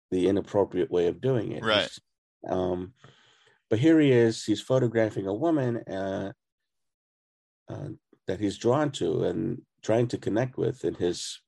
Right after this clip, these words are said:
Speaker 1: broken way. And then he sees this guy confessing to a crime.
Speaker 2: Mm-hmm.
Speaker 1: Suddenly his moral compass is awakened and he realizes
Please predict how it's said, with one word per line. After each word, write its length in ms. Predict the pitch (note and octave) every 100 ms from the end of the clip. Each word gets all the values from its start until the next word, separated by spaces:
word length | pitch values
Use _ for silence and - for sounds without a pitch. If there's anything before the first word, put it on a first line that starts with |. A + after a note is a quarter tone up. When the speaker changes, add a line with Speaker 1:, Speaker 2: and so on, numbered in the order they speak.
| _ _ _ _
Speaker 1:
broken 460 | A#2 G#2 G#2 G2+ F2+
way. 380 | F#2+ G2 - - _ - _ _ _ _ _
And 120 | - G#2+
then 140 | A#2+
he 80 | A#2+
sees 300 | - A#2+ A2
this 180 | G#2 -
guy 440 | A#2 G#2+ G2+ F#2 -
confessing 500 | G2+ A2+ G#2+ - F#2+
to 160 | - F2+
a 40 |
crime. 540 | D#2+ - C3+ A2 F#2+ -
Speaker 2:
Mm-hmm. 300 | C3 B2+ A2 B2+ _ _ _ _ _ _ _ _ _ _ _ -
Speaker 1:
Suddenly 440 | - D3 C#3+ B2+
his 200 | A2 G2+
moral 260 | A2 A2 G#2
compass 520 | A#2+ A2+ G#2+ G2 -
is 140 | F2+
awakened 580 | F2+ G#2 B2 - - -
and 100 | F2
he 180 | F#2 G2
realizes 760 | G#2 A#2+ G#2+ G2 F#2 F2 E2+